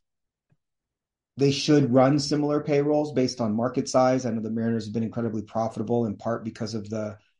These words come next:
um, owning Root Sports and, uh, you know, pretty good attendance.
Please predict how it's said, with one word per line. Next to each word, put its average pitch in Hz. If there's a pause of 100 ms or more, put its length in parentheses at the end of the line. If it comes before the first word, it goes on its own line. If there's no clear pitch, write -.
(380)
um, 113
owning 120
Root 123
Sports 120 (920)
and, 117
uh, 113
you 123
know, 107
pretty 117
good 117
attendance. 127